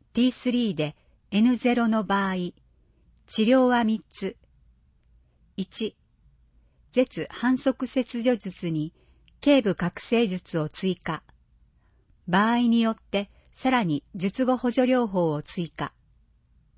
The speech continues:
二、舌ア全摘出術に頸部覚醒術を追加。場合によってさらに術後補助療法を追加。三、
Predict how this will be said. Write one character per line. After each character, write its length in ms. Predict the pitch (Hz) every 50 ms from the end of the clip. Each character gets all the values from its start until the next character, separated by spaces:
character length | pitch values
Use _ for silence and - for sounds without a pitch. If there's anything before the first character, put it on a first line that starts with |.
| _ _ _ _ _ _ _ _ _ _ _ _ _ _ -
二、 240 | 208 220 233 - - _ _ _ _ _ _ _ _ _ _ _ _ _ -
舌 440 | 180 - 247 - - - 180 165 - _ _ _ _
ア 200 | - 202 202 190 _ _
全 280 | - - 240 240 247 240
摘 300 | - - 247 - - 247
出 300 | 240 - - - 247 233
術 300 | 202 190 180 - - 180
に 240 | 170 160 156 170 _ _ _ _ _ _ _ _ _
頸 220 | - 277 285 277 254
部 120 | 190 170
覚 240 | - 175 160 - -
醒 240 | - - 226 226 214
術 320 | 175 190 - _ - 175
を 100 | 151 151
追 260 | - - - 185 175
加。 260 | - - - 160 156 _ _ _ _ _ _ _ _ _ _ _ _ _ _ _ _ _ _ _ _ _ _ _ _
場 240 | - 175 185 208 226
合 60 | 247 247
に 180 | 240 226 226
よ 100 | 226 220
っ 60 | 214 -
て 320 | _ _ - 196 196 - _ _ _ _ _
さ 200 | - - - 269
ら 140 | 247 220 185
に 240 | 160 139 151 - _ _ _ _ _ _ -
術 280 | - 202 - - 254
後 120 | 226 254 247
補 140 | - 247 240
助 120 | 247 247
療 240 | 247 254 254 247 226
法 260 | - - 175 170 160
を 100 | 151 143 147
追 260 | - - 170 170 170
加。 240 | _ - - - - _ _ _ _ _ _ _ _ _ _ _ _ _ _ _ _ _ _ _ _ _ _ _ _ _ _ _ _ _ _ _ _ _ _ _ _ _ _
三、 440 | - - - 208 208 202 202 208